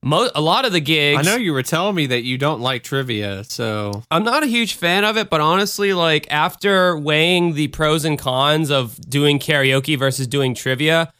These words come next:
Speaker 1: I think I'm more, a little more into trivia now because at, at worst, hosting a trivia game at a restaurant will take you maybe, maybe two hours at most.
Speaker 2: Yeah.
Speaker 1: However, doing karaoke, hell, that can,
Speaker 2: Uh-huh.
Speaker 1: that can go anywhere from three, four,
Speaker 2: And I,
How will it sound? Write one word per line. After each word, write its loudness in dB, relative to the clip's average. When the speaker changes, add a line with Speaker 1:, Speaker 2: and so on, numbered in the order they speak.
Speaker 1:
I 0
think 0
I'm 2
more, 4
a 2
little 2
more 2
into -4
trivia 0
now 2
because 0
at, -2
at -2
worst, 2
hosting 0
a 4
trivia 0
game 2
at 2
a 2
restaurant 0
will -2
take -6
you -2
maybe, 0
maybe 0
two -4
hours 0
at -2
most. 0
Speaker 2:
Yeah. 0
Speaker 1:
However, 0
doing 2
karaoke, 0
hell, 0
that 0
can, 2
Speaker 2:
Uh-huh. 0
Speaker 1:
that 2
can -2
go 2
anywhere 2
from -6
three, -2
four, -2
Speaker 2:
And 4
I, 0